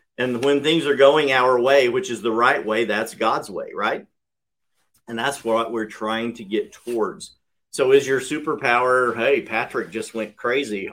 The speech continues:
Uh, is your superpower your God power? Hmm. Hmm.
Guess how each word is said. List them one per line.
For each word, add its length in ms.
Uh, 180
is 180
your 140
superpower 880
your 220
God 720
power? 600
Hmm. 1300
Hmm. 840